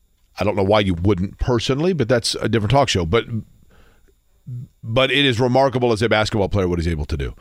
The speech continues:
Now, back to your other point about Milwaukee. I mean, how about the fact that Giannis is clearly a trans-, you know, a transcendent level, unstoppable talent, and now you add to it Damian Lillard to take shots at the end of games,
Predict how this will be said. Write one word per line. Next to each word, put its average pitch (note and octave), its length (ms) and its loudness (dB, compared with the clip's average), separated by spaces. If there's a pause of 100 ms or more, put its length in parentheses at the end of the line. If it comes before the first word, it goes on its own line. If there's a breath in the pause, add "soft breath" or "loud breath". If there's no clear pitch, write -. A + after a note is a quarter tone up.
(140 loud breath)
Now, B2+ 300 2 (280 loud breath)
back B2+ 320 0
to D3 80 2
your C3 140 4
other C#3+ 160 2
point A#2+ 300 0
about G#2+ 260 2
Milwaukee. G#2 460 2
I G2 40 0
mean, G#2 100 -2
how B2 100 2
about B2+ 160 -2
the A2 60 -4
fact B2 280 0
that G#2+ 180 -2 (420 loud breath)
Giannis B2+ 680 2
is A2 340 0 (140)
clearly A#2+ 840 0 (640 soft breath)
a A2+ 60 -2
trans-, B2+ 720 -2
you B2+ 120 0
know, G2 120 -2
a G#2+ 100 -2
transcendent C3 880 0
level, A2+ 680 2 (120)
unstoppable A2 680 0
talent, A#2 440 0
and G2+ 140 -2
now A#2+ 180 2
you A#2+ 260 2 (100)
add C3 340 2
to D3+ 160 4
it C3 160 -2
Damian B2 460 0
Lillard C3 320 2
to G#2 60 -4
take C3 220 0
shots B2+ 260 2
at G#2+ 100 -2
the A2+ 120 0
end B2 80 0
of G#2 80 -2
games, C3+ 380 0